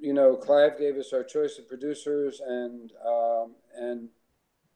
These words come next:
and we, we could stay here, which was, which it, it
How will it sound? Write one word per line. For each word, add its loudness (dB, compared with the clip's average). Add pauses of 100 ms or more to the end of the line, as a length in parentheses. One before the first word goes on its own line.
and 0
we, -4
we -4
could -4
stay 4
here, -2
which -8
was, -6
which -4 (580)
it, -4
it -8